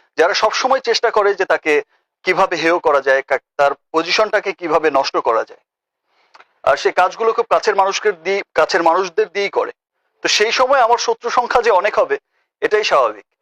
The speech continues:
আর সেই, আহ, মানুষগুলো যে আমার কাছের মানুষটাকে দিয়েই সুযোগটা নেবে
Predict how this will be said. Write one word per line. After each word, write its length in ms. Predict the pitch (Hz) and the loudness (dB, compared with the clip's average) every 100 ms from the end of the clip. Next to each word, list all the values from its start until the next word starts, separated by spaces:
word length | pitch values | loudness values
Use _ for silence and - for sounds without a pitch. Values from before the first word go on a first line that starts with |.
| _ _ _ - | _ _ _ 0
আর 320 | 131 143 151 | 2 4 0
সেই, 540 | - 185 196 196 202 165 - | -2 -2 -2 -6 -8 -10 -10
আহ, 180 | - 131 | -2 0
মানুষগুলো 680 | 120 143 202 202 220 180 147 - _ - | 2 0 0 -2 0 0 0 -6 _ -2
যে 120 | 143 | 0
আমার 240 | 147 185 196 _ _ _ _ - | 2 0 -2 _ _ _ _ -2
কাছের 340 | 165 - 247 | 0 0 0
মানুষটাকে 480 | 240 247 - 277 262 | 0 0 -2 -2 -2
দিয়েই 200 | 254 254 | -2 -2
সুযোগটা 420 | - 190 - 240 | -2 -4 -2 -2
নেবে 260 | 185 131 | -2 -4